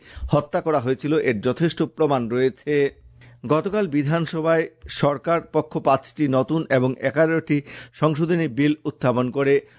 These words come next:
নতুন বিলগুলির মধ্যে দু হাজার পঁচিশের বহু বিবাহ প্রতিরোধ বিল, অগ্নি ও জরুরিকালীন সেবা বিল, আসাম জেলা ভূমি ন্যায়াধিকরণ বিল সহ অন্যান্য বিল রয়েছে। এছাড়া বিভিন্ন বিভাগের বার্ষিক প্রতিবেদন ও অধ্যাদেশগুলিও পেশ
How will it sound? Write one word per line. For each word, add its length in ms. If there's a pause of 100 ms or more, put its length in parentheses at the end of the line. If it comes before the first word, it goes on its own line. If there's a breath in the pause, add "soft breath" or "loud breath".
(140)
নতুন 360
বিলগুলির 480
মধ্যে 260
দু 140
হাজার 240
পঁচিশের 460
বহু 280
বিবাহ 360
প্রতিরোধ 440
বিল, 300
অগ্নি 320 (100)
ও 80
জরুরিকালীন 640
সেবা 280
বিল, 200 (360 loud breath)
আসাম 380
জেলা 240
ভূমি 280
ন্যায়াধিকরণ 640
বিল 180
সহ 180 (100)
অন্যান্য 360
বিল 260
রয়েছে। 360 (420 loud breath)
এছাড়া 320
বিভিন্ন 340
বিভাগের 380
বার্ষিক 460
প্রতিবেদন 520
ও 80 (100)
অধ্যাদেশগুলিও 720 (380 soft breath)
পেশ 240